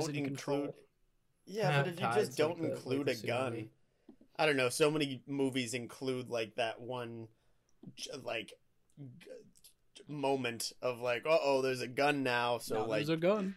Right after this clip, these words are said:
Speaker 1: things, things are gonna get a little crazy. It's like, we
Speaker 2: Better
Speaker 1: can
Speaker 2: watch out.
Speaker 1: do crazy a little different in each movie. We don't have to, it
Speaker 3: Mm-hmm.
Speaker 1: doesn't have to always be like, "Aha, the gay guy has a gun now." It's like, whoa,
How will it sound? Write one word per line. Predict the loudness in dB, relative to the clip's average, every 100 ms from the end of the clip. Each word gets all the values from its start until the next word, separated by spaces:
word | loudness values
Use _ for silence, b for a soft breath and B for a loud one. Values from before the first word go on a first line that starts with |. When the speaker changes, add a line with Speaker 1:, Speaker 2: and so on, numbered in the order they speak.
| -2
Speaker 1:
things, | -2 -2 -6
things | -2 -2 -2 -2
are |
gonna | 2 2 4
get | 4
a | 4
little | 4 4
crazy. | 4 2 2 0 -2
It's | -2
like, | -4 -4
we | -4
Speaker 2:
Better | -2
Speaker 1:
can | -2
Speaker 2:
watch | -2 -4
out. |
Speaker 1:
do | -2 0 -2 -2
crazy | 0 2 2 0 -2 -4 -2
a | -2
little | 0 -2
different | 0 0 0 -2 -8 -10
in | -10
each | -10 -10 -8
movie. | -8 -8 -10 -12 -8
We | -4
don't | -4 -2
have | -4 -4 -2
to, |
it | -4 -2
Speaker 3:
Mm-hmm. | -2
Speaker 1:
doesn't | 0 -2
have | -4 -4
to | -2
always | -2 0 -2 -6
be | -8 -6
like, | -4 -4 -4
"Aha, | -4 2 4 4
the | 2
gay | 0 0
guy | 2 0 0
has | -2
a | -4
gun | -2 -2 -2
now." | -8 -12 -14 -16
It's | -12
like, | -6
whoa, | 4 6 8 6 4